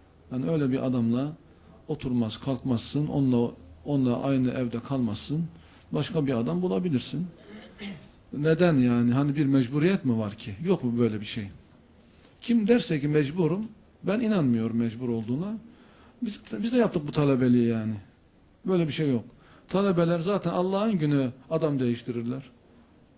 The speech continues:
Talebelerin, yani iki taleben iki sene bir arada kaldığı pek vaki değil yani. Zaten mutlaka her sene birkaç kişi yer değiştirir yani.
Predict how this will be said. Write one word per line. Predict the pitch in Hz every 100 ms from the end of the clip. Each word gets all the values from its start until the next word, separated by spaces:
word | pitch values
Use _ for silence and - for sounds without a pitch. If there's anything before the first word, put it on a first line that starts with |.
| _ _ _ - -
Talebelerin, | 170 190 190 202 202 202 196 147 - - _ _ -
yani | 175 190 185 175 175 - - - -
iki | 180 240
taleben | 190 185 185 190 185
iki | 175 226
sene | 202 185 180
bir | 190
arada | 190 185 180
kaldığı | 170 180 170 190
pek | 196 175
vaki | 165 170 180
değil | 208 214 113
yani. | 95 95 95 - _ - - -
Zaten | 156 196 180 165
mutlaka | 233 240 165 156
her | 156 214
sene | - 139 143 208 - - - - -
birkaç | 170 214 -
kişi | 147 120
yer | 202 262 233
değiştirir | 208 233 247 175 101
yani. | 76 -